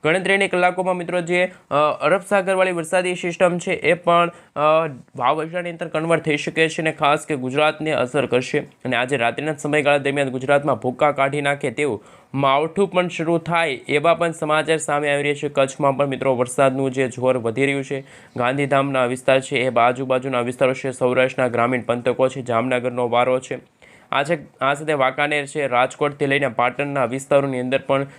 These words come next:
બનાસકાંઠામાં છૂટાછવાયેલા વિસ્તારોની અંદર વરસાદની જે આંકડાવાળી, અ, ખાસ ગતિવિધિ વધી રહી છે. માવઠારૂપી અત્યારે વરસાદ છે, મેઘગર્જના છે, શરૂ થઈ ગયો છે.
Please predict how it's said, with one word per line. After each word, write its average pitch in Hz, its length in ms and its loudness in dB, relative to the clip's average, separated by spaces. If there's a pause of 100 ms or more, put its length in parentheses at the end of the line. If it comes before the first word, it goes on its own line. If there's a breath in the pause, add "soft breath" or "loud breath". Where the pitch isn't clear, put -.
(140 loud breath)
બનાસકાંઠામાં 151 720 0
છૂટાછવાયેલા 139 640 2
વિસ્તારોની 135 500 2
અંદર 131 140 2
વરસાદની 127 580 0
જે 131 160 -2 (120)
આંકડાવાળી, 135 640 0 (280 loud breath)
અ, 127 160 2
ખાસ 147 340 0
ગતિવિધિ 147 480 -2
વધી 131 280 2
રહી 156 140 2
છે. 160 140 -6
માવઠારૂપી 160 680 0
અત્યારે 156 240 0
વરસાદ 147 340 0
છે, 147 200 -2
મેઘગર્જના 143 720 -2
છે, 139 180 -2
શરૂ 139 240 0
થઈ 135 200 -4
ગયો 135 160 0
છે. 135 140 -10